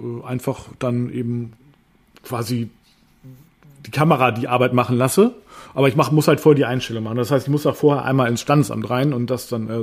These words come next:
meinetwegen auch alleine dann sozusagen ausrichten. Ähm, in Hamburg, äh, bei dem Standesamt, wie gesagt, die hatten das nicht erlaubt, dass, äh, die, vielleicht hätte die Kana-, Kamera ja auch irgendwie, äh, war sie ja infektiös, keine Ahnung. Aber auf jeden Fall hier im kleinen, äh, beschaulichen Buxtehude, ja,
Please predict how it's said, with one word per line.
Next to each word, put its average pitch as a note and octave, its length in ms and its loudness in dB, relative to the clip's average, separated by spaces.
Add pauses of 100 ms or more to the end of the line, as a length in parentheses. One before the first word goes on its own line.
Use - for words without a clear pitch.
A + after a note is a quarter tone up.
(160)
meinetwegen A#2+ 440 -6
auch G#2 100 -8
alleine A#2+ 360 -2
dann A2+ 340 -4
sozusagen G#2+ 480 -8
ausrichten. A2 580 -6 (600)
Ähm, A2 340 -6
in B2+ 160 0
Hamburg, F3+ 500 8
äh, D3 200 0
bei C#3 100 0
dem C3+ 100 -2
Standesamt, C3+ 480 -4
wie B2+ 60 -6
gesagt, C#3 380 0
die C3 100 0
hatten D3+ 160 -2
das C#3+ 140 0
nicht D3+ 160 0
erlaubt, C3+ 560 -2
dass, - 420 -12
äh, B2 280 -4 (320)
die, A#2 200 -10 (280)
vielleicht - 440 -16
hätte A#2 180 -4
die A2+ 80 -8
Kana-, B2 360 -4
Kamera B2 340 -4
ja A#2+ 140 -2
auch B2 200 -6 (760)
irgendwie, B2+ 440 -2
äh, B2+ 440 -4
war B2+ 140 -2
sie B2 120 0
ja C#3 60 0
infektiös, C#3+ 640 2
keine D3 240 0
Ahnung. D3 280 2
Aber D3+ 160 4
auf D#3+ 120 0
jeden F3+ 140 8
Fall E3 120 2
hier F#3 300 6
im D3 200 -2
kleinen, F#3 380 0
äh, D#3 100 -2
beschaulichen D#3 420 4
Buxtehude, C#3 640 0
ja, B2 220 -4